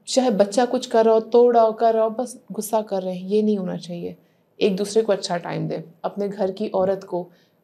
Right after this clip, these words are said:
अपना बाजू समझें, उसको आगे बढ़ने में मदद करें।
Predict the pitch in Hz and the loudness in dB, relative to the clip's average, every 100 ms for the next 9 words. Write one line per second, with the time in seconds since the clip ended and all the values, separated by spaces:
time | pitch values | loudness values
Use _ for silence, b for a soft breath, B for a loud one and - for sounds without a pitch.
0 | - 190 202 202 214 208 - _ 165 170 | -4 -4 -2 -4 -4 -10 -18 _ -4 0
1 | 175 170 202 190 170 170 170 - _ _ | 2 0 -2 -4 -6 -6 -10 -14 _ _
2 | 190 - 214 - 180 175 214 196 185 185 | -10 -2 0 2 2 4 4 2 0 0
3 | 202 170 160 185 - 165 165 | 0 0 2 0 0 -4 -6